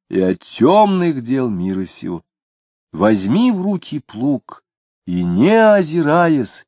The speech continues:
иди, работай на борозде, отведённой тебе судьбою. Наш хлебопашец, кормилец наш, покорно следует". Его не слушали.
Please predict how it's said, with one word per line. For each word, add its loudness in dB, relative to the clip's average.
иди, -4
работай 0
на -8
борозде, -4
отведённой -2
тебе -6
судьбою. -8
Наш 0
хлебопашец, -2
кормилец 0
наш, -2
покорно -2
следует". -6
Его -6
не -4
слушали. -10